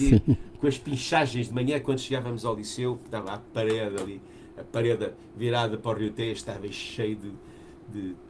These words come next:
Speaker 1: letras gi-, gigantes a vermelho e os contínuos, cumprindo as regras, não é, do bom estado novo, a dizer,
Speaker 2: Claro.
Speaker 1: "Passem, passem, isto não é para ler, isto não é para ler,
Speaker 2: Isto não é para
Speaker 1: passem,
Speaker 2: ler.
Speaker 1: passem."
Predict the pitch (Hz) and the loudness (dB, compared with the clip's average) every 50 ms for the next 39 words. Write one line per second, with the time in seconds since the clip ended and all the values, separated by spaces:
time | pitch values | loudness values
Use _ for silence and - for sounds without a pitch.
0 | - - - - 101 117 131 127 - - 98 101 98 95 - - 98 104 104 98 | -20 -20 -16 -8 -2 0 0 0 -2 -4 -8 -8 -8 -8 -10 -10 -8 -6 -6 -6
1 | - - - - - - 104 107 95 110 117 110 104 - - - - - 104 101 | -8 -10 -16 -16 -12 -10 -8 -8 -4 -2 -2 -2 -2 -4 -8 -12 -12 -12 -12 -12
2 | 95 95 98 101 101 101 101 107 107 104 98 92 92 - - - - - - - | -12 -12 -10 -10 -8 -6 -4 -4 -4 -4 -4 -8 -10 -14 -16 -18 -20 -20 -20 -20
3 | - - - - - - - - - - - - - - 104 101 110 107 - - | -20 -20 -20 -20 -20 -20 -20 -20 -20 -20 -20 -18 -14 -10 -8 -6 -6 -6 -6 -8
4 | - 101 95 90 - 90 87 82 80 - - - - - - - - - - - | -10 -10 -10 -10 -12 -14 -16 -16 -16 -18 -18 -18 -18 -20 -20 -20 -20 -20 -20 -20
5 | - - - - - - - - - 104 98 90 - 113 110 104 95 101 104 - | -20 -20 -20 -20 -20 -20 -14 -10 -8 -8 -8 -6 -6 -4 -4 -4 -4 -4 -6 -4
6 | 107 107 107 101 92 95 95 87 85 - - - 104 101 101 98 92 90 92 101 | -4 -4 -4 -4 -6 -8 -10 -12 -12 -14 -14 -12 -10 -10 -8 -10 -10 -12 -12 -14
7 | 92 90 98 101 98 - - 101 90 90 95 98 98 98 98 95 101 101 - - | -12 -8 -8 -8 -8 -10 -10 -10 -10 -10 -10 -8 -4 -4 -4 -4 -6 -8 -10 -10
8 | 104 90 - - - 98 82 82 78 78 - - - - 165 156 - - 196 156 | -10 -12 -8 -2 2 6 6 8 10 12 12 10 10 8 2 2 6 6 6 6
9 | - - - - - 254 254 254 269 262 240 175 - - - 208 240 240 269 247 | 6 2 -2 2 4 4 6 6 6 6 6 4 2 0 0 0 2 4 4 4
10 | 208 147 - - 107 240 247 240 196 98 98 95 92 151 - - - - - | 4 4 6 10 12 12 12 12 12 10 10 10 10 10 10 8 6 0 -8